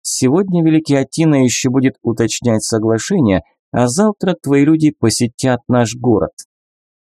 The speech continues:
Я довольно улыбнулся, показывая радость. "Блин, завтра! А ночью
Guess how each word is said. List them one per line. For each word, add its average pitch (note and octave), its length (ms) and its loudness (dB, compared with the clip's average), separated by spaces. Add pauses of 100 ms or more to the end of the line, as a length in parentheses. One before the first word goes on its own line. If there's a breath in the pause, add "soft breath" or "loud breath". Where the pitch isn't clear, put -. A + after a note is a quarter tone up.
(400)
Я G#2+ 360 0
довольно C#3 600 2
улыбнулся, G2 1000 0
показывая F#2 840 0
радость. - 680 -6 (260)
"Блин, D#2+ 920 0
завтра! F#2 680 0 (380)
А D#2+ 160 0
ночью G2 600 -2